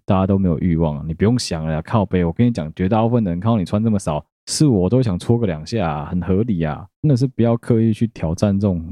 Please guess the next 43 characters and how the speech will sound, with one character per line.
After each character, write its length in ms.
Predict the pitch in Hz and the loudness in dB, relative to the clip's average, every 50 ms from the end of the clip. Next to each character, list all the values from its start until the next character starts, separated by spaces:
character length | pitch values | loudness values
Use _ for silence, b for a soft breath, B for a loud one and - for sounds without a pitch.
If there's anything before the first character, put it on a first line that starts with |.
| 78 | -4
无 180 | 82 87 90 92 | 0 0 2 2
聊 180 | 95 90 87 87 | 2 2 2 0
的 60 | 87 | 0
道 240 | - - 101 92 87 | 0 0 0 0 2
德 140 | 87 87 | 0 0
底 200 | 87 - 85 78 | 0 -2 -2 -2
线， 200 | 80 90 95 87 | 0 0 0 0
然 100 | 85 85 | 2 2
后 100 | 87 95 | 0 0
再 160 | 92 - 92 85 | 0 0 0 0
来 80 | 85 | 0
说 140 | 90 92 92 | 0 0 0
你 100 | 85 82 | 0 -2
自 140 | 80 - 92 | -2 -2 -2
己 80 | 82 | 0
被 140 | 80 87 85 | 0 0 -2
性 200 | 82 - 82 78 | 0 0 -2 -2
骚 200 | 78 76 76 76 | -2 -2 -2 -2
扰， 140 | 73 71 73 | -2 -4 -4
我 120 | 76 85 | -4 -4
觉 100 | 85 101 | -2 -2
得 40 | 98 | 0
这 120 | - 123 110 | 0 0 0
就 100 | 117 120 - _ | 0 -2 -2 _
多 340 | - 98 95 95 95 90 82 | 0 2 2 2 2 2 0
了 100 | 76 71 | -2 -4
啊。 120 | 73 80 | -6 -8
这 160 | 78 - 127 | -2 -2 0
种， 180 | 107 87 82 82 - | 0 0 -2 -4 -2
做 140 | - 113 110 | 0 2 2
这 80 | 120 | 2
种 80 | 107 85 | 0 -2
无 200 | 73 82 90 98 | -2 -2 0 0
聊 180 | 95 87 87 | 2 2 2
社 180 | 90 - - 98 | 0 0 0 0
会 140 | 101 101 92 | 2 0 0
实 180 | - - 85 | -2 0 0
验 120 | 87 87 85 | 0 0 2
真 100 | 90 87 | 0 0
的 80 | 85 - _ | 0 -2 _
多 220 | - 80 78 80 | -2 -2 -2 -2
了 100 | 78 71 - | -2 -6 -8
啊， 100 | - | -12